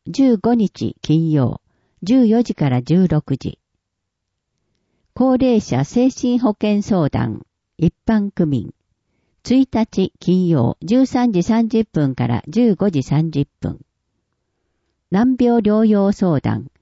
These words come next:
今回の予定はありません。栄養相談、一般区民。八日金曜、二十二日金曜、九時から十五時三十分。ここまでは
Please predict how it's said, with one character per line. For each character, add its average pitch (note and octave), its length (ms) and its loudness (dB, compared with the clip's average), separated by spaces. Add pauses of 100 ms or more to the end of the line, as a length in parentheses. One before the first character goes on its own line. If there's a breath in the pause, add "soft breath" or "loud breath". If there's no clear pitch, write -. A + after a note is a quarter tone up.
(280)
今 A#3+ 200 0
回 D#3 260 0
の C3+ 120 0
予 C3 120 2
定 F#3 280 0
は E3+ 120 2
あ C3+ 80 2
り C#3+ 120 -2
ま C3+ 160 -2
せ A#2 180 -4
ん。 F2 100 -12 (1080)
栄 B3+ 220 2
養 B3 220 2
相 G3+ 300 0
談、 A#2+ 320 -4 (220)
一 E3 160 -2 (120)
般 G#3+ 240 -2
区 E3+ 200 -2
民。 C3 240 -6 (580)
八 A#3+ 240 2
日 A3 320 -4
金 F#3 300 0
曜、 C3 280 0 (200)
二 B3 180 2
十 G#3 240 2
二 D#3 160 2
日 G3 320 -2
金 D3+ 300 0
曜、 C#3 320 -2 (420)
九 B3+ 140 -2
時 A3+ 120 -2
か C#3+ 160 -2
ら B2+ 240 -2
十 G3+ 320 0
五 E3+ 160 -2
時 D3 120 -6
三 F3 280 -4
十 D3+ 160 -6 (140)
分。 F2+ 220 -10 (880)
こ G3+ 140 -2
こ A#3+ 160 0
ま A#3 160 0
で F3 100 0
は B2 160 -4